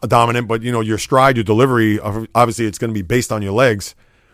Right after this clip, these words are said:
Who knows how long he's gonna be on the shelf for? So that's gonna be a major concern for the Yankees moving forward, considering they have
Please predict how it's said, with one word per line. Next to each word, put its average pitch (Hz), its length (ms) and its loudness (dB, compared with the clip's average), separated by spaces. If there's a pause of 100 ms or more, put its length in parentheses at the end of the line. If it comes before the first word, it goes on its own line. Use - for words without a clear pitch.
(140)
Who 139 160 2
knows 131 240 4
how 127 120 6
long 127 140 2
he's 107 140 -4
gonna 110 100 0
be 107 80 0
on 98 80 -2
the 95 60 -8
shelf 101 240 -4
for? 101 220 -4
So 113 120 -4
that's 120 300 -2
gonna 123 240 -2
be 113 320 0
a 104 180 -2
major 120 260 2
concern 104 320 -6
for 101 120 -6
the 98 60 -4
Yankees 98 260 -4
moving 87 240 -6
forward, 107 340 2
considering 104 640 -2 (880)
they 107 160 -2
have 101 640 -2